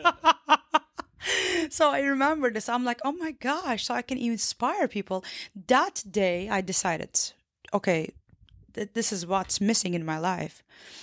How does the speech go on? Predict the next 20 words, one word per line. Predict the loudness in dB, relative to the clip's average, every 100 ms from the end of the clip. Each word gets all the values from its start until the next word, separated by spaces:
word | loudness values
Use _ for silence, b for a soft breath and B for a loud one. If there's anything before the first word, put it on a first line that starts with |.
| B B _ -6 -6 -6 -2
So | 4 6 4 2 2
I | 2 4
can | 4 4
never | 4 4 2 -2 -20 -20 -20 _ _ _ _ _
forget | -4 0 2
about | 4 2 2
his | 0 2
eyes, | 0 0 0 -2 -4
like, | -6 _ -20 _ _ _ _
the, | -10 -8 -8 -14 -20 -6
like, | -6 -4 0
beyond | 4 6 4 2
love. | 2 0
What | -2 -2
is | -2 -2
this? | -4 -4
Like, | -4 0
so | 2 4 2
much | 2 -2 -4
respect. | -4 -2 -4 -6 -14